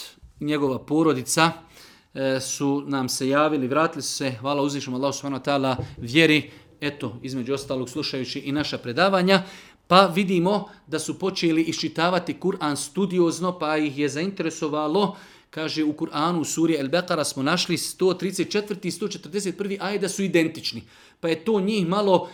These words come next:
zaintegriralo, jer li moguće da u Kur'anu postoje isti ajeti ili da nije eventualno greška u prijevodu? E, ja sam želio da odgovorim ovom našem bratu putem e-maila, ali negdje sam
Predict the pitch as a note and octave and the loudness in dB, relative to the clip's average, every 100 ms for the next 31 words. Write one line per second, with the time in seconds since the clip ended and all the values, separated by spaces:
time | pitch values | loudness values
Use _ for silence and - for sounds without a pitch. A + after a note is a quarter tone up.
0 | - C3 B2 F3 F3+ E3+ D#3+ C#3+ G#3 G#3+ | -12 -8 -2 0 0 0 -2 -2 0 4
1 | G3+ F3+ F3 F#3 A#3+ G3 F#3 E3+ E3 F3 | 6 6 4 2 2 0 -2 -2 -2 -4
2 | F3+ F3+ E3+ F3 - E3 D#3+ F3+ E3+ - | -4 -4 -4 -4 0 -2 -2 -4 -4 -6
3 | D3 - C#3+ F#3+ G3 G3+ F#3+ F3+ F3 F3+ | -8 -2 0 2 0 -2 -2 0 0 0
4 | F#3+ F3+ F3+ F3 F3 E3+ F3 E3+ - C3+ | 0 2 2 0 0 2 2 0 -4 0
5 | E3 E3+ - C#3+ - D#3 G3 F3 G#3 G#3 | 0 2 0 -2 2 2 4 4 2 2
6 | - - - - D#3 D#3+ C#3 D#3 E3 - | -4 -20 -10 -2 0 0 0 0 0 -4
7 | C#3+ D#3+ E3+ C#3+ C3+ E3 D#3+ D3+ D3+ D3 | -6 -2 0 0 0 0 2 0 -2 -4
8 | D#3 - C3 B2+ E3+ E3+ E3 C#3+ - - | -8 -8 -8 -4 -2 -2 -4 -4 -6 -12
9 | E3+ F3 D3 C#3+ D3+ E3 F#3+ F3 D3+ D#3+ | -8 -6 -6 -4 -4 0 2 2 2 4
10 | F3 F3 - - _ - D#3 D3 C3+ D3 | 4 2 -6 -20 _ -4 0 0 0 -2